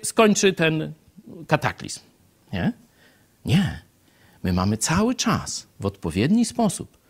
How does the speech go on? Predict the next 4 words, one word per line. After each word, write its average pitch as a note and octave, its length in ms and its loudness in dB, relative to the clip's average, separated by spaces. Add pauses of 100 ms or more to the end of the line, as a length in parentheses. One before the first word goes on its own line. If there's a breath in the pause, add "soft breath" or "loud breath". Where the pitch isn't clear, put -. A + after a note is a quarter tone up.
(460 soft breath)
docierać G2 580 -2
do F#3 80 -4
świata. - 460 -6 (1400)
Do, F2 360 -2